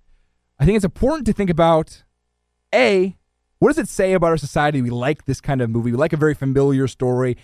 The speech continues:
We don't wanna be too controversial because we don't wanna be, you know, try something too reckless because,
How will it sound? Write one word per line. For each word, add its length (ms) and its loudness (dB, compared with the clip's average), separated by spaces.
We 60 2
don't 60 4
wanna 120 2
be 100 -2
too 880 0
controversial 680 0
because 500 0
we 80 2
don't 80 4
wanna 140 2
be, 80 -8
you 100 -4
know, 120 0
try 180 -2
something 200 -4
too 240 0
reckless 340 0
because, 440 0